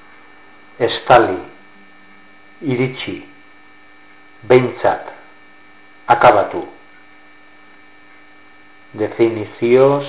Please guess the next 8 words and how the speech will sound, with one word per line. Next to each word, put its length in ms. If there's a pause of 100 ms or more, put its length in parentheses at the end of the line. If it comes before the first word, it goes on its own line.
sinonimo 720
edo 160
itzulpena. 540 (4000)
A 120
la 120
luz 260
del 220
día. 340